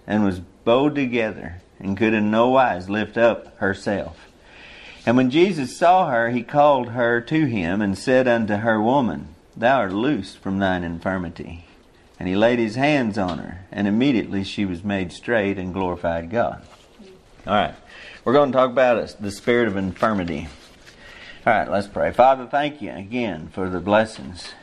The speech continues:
and, uh, for the good songs. Thank you for the good word of God and for the truth that is so rich and so helpful and so, uh, life-giving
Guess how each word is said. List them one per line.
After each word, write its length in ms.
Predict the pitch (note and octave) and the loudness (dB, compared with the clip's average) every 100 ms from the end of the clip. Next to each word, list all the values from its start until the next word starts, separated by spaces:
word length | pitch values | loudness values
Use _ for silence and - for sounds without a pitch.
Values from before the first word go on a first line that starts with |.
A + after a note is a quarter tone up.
| - | -14
and, 340 | F#2 F#2 F2 | -8 -8 -6
uh, 140 | E2 D#2+ | -8 -10
for 200 | - F#2+ | -6 -4
the 120 | G2 | 0
good 260 | G2 F#2+ | 0 -2
songs. 500 | - D#2 C#2+ D#2 - - | -4 -6 -8 -14 -16 -8
Thank 240 | E2+ E2 | -8 -6
you 80 | F2 | -10
for 160 | - F#2 | -8 -8
the 100 | F#2 | -4
good 260 | G2+ G2+ | -4 -2
word 220 | G2+ A2 | 0 0
of 200 | F2+ D#2+ | -2 -6
God 460 | D#2+ G#2 G#2+ D#2+ E2+ | -2 2 2 0 -8
and 240 | E2+ E2+ | -10 -10
for 180 | - F2 | -10 -10
the 260 | E2 D#2+ D#2+ - _ - - - - _ | -8 -10 -12 -16 _ -20 -20 -20 -20 _
truth 420 | - B2 A#2+ G#2+ - | -4 2 2 2 -2
that 120 | G2 | -4
is 160 | F2+ | -4
so 240 | - G#2+ G#2 | -2 0 2
rich 460 | G2 G#2+ E2+ - | 2 0 -2 -6
and 120 | F#2 F2+ | -10 -2
so 300 | A2+ G#2+ F#2 | 0 2 0
helpful 640 | G#2+ A2 F#2+ - F#2+ F2+ | 2 2 2 -6 -10 -6
and 200 | G2 F#2+ | -6 -8
so, 600 | - G#2+ G#2 G2+ F2 F2 - - _ - | -4 0 2 0 -2 -8 -18 -20 _ -14
uh, 420 | - - - F2+ F2+ G2+ | -12 -12 -14 -18 -18 -10
life-giving 960 | F#2+ G2+ A2 A#2 - F#2+ G#2 F2 E2 | 0 2 4 2 -4 -4 -4 -4 -8